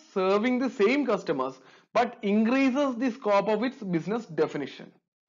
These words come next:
So what it will be doing? Integration involves taking up more activities than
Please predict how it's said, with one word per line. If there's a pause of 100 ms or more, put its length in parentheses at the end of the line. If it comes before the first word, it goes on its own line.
(420)
So
what
it
will
be
doing? (420)
Integration
involves (300)
taking
up
more
activities (180)
than